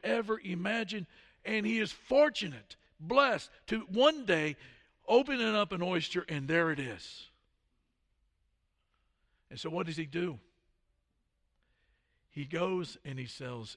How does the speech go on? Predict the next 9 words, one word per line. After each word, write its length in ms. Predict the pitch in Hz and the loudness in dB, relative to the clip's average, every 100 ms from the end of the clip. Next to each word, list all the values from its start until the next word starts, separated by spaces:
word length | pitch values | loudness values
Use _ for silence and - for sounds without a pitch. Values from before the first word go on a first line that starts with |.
| _ | _
everything, 540 | - 214 185 135 113 107 202 | -4 -4 -4 -8 -10 -14 -10
everything, 420 | 233 233 214 190 | -8 -8 -12 -14
everything, 380 | 165 196 185 180 165 | -14 -14 -14 -14 -14
everything, 380 | 180 185 180 175 | -16 -14 -16 -16
everything 380 | - - 123 - _ _ _ _ _ _ _ _ _ - | -20 -20 -20 -20 _ _ _ _ _ _ _ _ _ -14
in 160 | 156 - | -14 -12
order 480 | 196 214 208 127 104 _ _ _ _ _ _ - | -6 -6 -6 -10 -14 _ _ _ _ _ _ -18
to 120 | - _ | -18 _
buy 480 | - 160 175 156 117 | -12 -10 -8 -10 -12